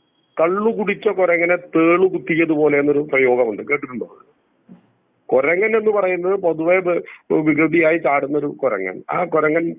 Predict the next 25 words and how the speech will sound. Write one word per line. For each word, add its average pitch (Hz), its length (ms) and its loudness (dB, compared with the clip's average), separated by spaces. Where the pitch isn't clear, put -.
കള്ളു 139 220 0
കുടിച്ചാൽ 165 280 -2
എന്തായിരിക്കും? 151 540 -4
അബോധാവസ്ഥയിൽ 151 720 0
അവന് 147 160 -2
വി-, - 460 -4
അതിനൊക്കെ 143 340 0
വികൃതി 139 280 -2
കൂടെ. 123 160 0
അതിന്റെ 127 180 0
മേലെ 156 200 0
അവനെ 160 120 0
ത-, 156 180 -6
തേളും 156 300 2
കൂടി 170 140 2
കുത്തിയാലോ? 151 500 0
അതുപോലെയാണ് 175 680 0
സുരേഷ് 156 420 -2
ഗോപിയുടെ 156 260 0
ഇപ്പോഴത്തെ 151 320 0
അവസ്ഥ. 151 300 0
ഇവിടെ 170 260 0
വന്ന് 220 240 0
മത്സരിച്ചത് 208 720 -2
തന്നെ 123 300 -6